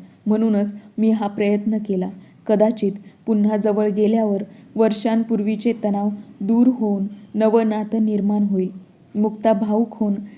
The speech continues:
आपल्या बाबांच्या गळ्यात पडून "थँक यू" म्हणाली. "बाबा, आज मी अर्जुनला दहा मिनिटं भेटले. आज मला त्याच्यात तो जुना अर्जुन दिसला नाही. मग अजून एकदा तुम्हा दोघांची मीटिंग अरेंज करू?"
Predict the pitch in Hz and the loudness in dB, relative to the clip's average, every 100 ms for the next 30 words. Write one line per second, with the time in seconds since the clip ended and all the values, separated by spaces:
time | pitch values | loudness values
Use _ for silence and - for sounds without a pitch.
0 | - 202 202 220 202 202 196 220 226 226 | -4 -4 0 0 4 2 2 2 0 0
1 | 208 208 208 214 214 208 208 202 - - | 0 0 0 -2 -4 -2 -2 -4 -10 -4
2 | 226 202 208 233 214 202 190 180 175 - | -2 0 0 0 0 -2 0 -2 -4 -12
3 | _ _ _ - 185 208 202 226 - - | _ _ _ 0 4 4 2 -2 -6 -18
4 | _ - 226 240 240 247 220 208 208 233 | _ 0 0 4 4 6 4 2 2 2
5 | 233 214 208 202 247 247 226 220 208 220 | 2 2 -2 2 6 8 6 2 2 2
6 | 185 208 196 - - _ - 202 208 214 | 0 -2 -8 -8 -20 _ 0 2 2 0
7 | 214 214 220 214 208 190 - 220 196 214 | 0 0 0 -2 -2 -4 0 0 0 0
8 | 214 226 220 202 202 226 208 208 220 220 | 0 0 0 0 2 0 2 0 0 -2
9 | 214 190 180 - - - _ 214 226 - | -2 -2 -2 -6 -16 -20 _ -4 -2 2
10 | 220 196 247 247 214 220 247 226 226 233 | 2 4 4 4 2 0 -2 0 2 2
11 | 214 214 233 233 240 220 214 220 226 226 | 2 4 4 4 2 0 0 -2 -2 -2
12 | 214 226 240 - 214 233 | 0 2 0 0 2 2